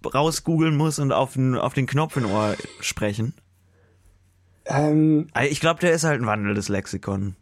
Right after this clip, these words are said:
Speaker 1: Musste sein.
Speaker 2: Ich wü-, ich wünsch mir das auch so und deswegen glaub ich auch daran.
Speaker 1: Ja.
Speaker 2: Weil ansonsten wär's auch ein bisschen stressig.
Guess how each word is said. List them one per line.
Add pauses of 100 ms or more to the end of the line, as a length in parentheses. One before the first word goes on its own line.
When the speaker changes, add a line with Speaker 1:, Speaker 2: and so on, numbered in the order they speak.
Speaker 1:
Musste
sein.
Speaker 2:
Ich
wü-, (560)
ich
wünsch
mir
das
auch
so (120)
und
deswegen
glaub
ich
auch
daran. (440)
Speaker 1:
Ja. (840)
Speaker 2:
Weil
ansonsten
wär's
auch
ein
bisschen
stressig.